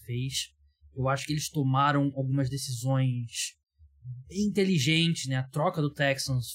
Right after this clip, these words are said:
foi um, foi um assalto que eles fizeram com o Houston Texans. O Monty Onsenfort, né, que é o G M do,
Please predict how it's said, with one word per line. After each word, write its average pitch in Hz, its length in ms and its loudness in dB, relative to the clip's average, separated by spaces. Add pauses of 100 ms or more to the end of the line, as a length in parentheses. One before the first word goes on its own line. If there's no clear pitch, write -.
foi 139 280 2
um, 127 320 0 (720)
foi 135 160 -4
um 147 40 4
assalto 147 460 4
que 135 80 -6
eles 131 80 -8
fizeram 123 280 -4
com 123 100 -8
o - 20 0
Houston 120 240 -6
Texans. 131 640 -4
O 120 60 -18
Monty 127 560 -4 (360)
Onsenfort, 165 680 0
né, 120 120 -6
que - 80 -12
é 117 40 -4
o 117 40 -8
G 117 120 -4
M 117 200 -2
do, 110 180 -8